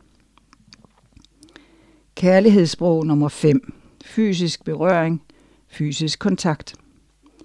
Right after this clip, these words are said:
Taler din næste kærlighedssprog nummer fem, er fysisk kontakt vigtigt. Et håndtryk, et kram, en omfavnelse, et klap på skulderen.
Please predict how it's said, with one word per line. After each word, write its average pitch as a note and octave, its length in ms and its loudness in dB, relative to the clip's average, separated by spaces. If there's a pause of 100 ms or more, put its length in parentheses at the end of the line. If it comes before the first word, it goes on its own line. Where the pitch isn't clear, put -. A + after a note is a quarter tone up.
(720)
Taler E3+ 340 4
din E3 220 2
næste F3+ 320 0
kærlighedssprog E3 880 2
nummer C#3+ 220 0
fem, G3+ 400 -2
er F3+ 120 -2
fysisk F3+ 500 -4
kontakt D#3 520 -4
vigtigt. C#3+ 440 -6 (680)
Et E3+ 140 -2
håndtryk, E3+ 600 -2 (200)
et C#3+ 180 -12
kram, E3+ 420 -2 (220)
en D#3 140 -4
omfavnelse, E3 800 -4 (480)
et G3 180 -4
klap E3 300 0
på E3+ 100 -6
skulderen. D3+ 640 -4